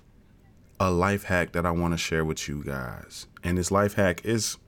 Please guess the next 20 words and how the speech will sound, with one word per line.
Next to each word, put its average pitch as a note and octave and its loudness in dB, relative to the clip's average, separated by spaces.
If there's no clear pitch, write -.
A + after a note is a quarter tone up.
somewhat C#3+ 2
of B2+ -2
a, A#2+ 2
uh, A2 0
a G2+ -2
split, - 0
kind A2+ 0
of, G2+ 0
you G#2+ 2
know, G2 2
pick B2 0
your A2+ 4
own G#2 4
adventure G2+ 0
type G#2 2
of F#2+ -4
life G#2 4
hack, G#2+ 0
I G#2 0
guess. G#2+ 0